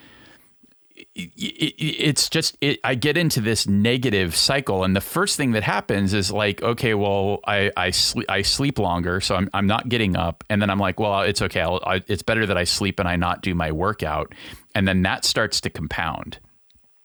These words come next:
And it's just, it's a, it's a horrible downward cycle. I know it now to the point where I work out six days a week. I've recognized I need it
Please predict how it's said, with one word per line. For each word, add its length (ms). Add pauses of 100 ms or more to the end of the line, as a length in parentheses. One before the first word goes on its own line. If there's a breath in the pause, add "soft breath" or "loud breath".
(440)
And 160
it's 200
just, 300
it's 160
a, 260
it's 160
a 200
horrible 760
downward 520
cycle. 460 (380 loud breath)
I 200
know 500
it 180
now 400
to 200
the 100
point 480
where 320 (100)
I 260
work 340
out 260
six 300
days 200
a 60
week. 400 (540 loud breath)
I've 300
recognized 800 (120)
I 300
need 320
it 220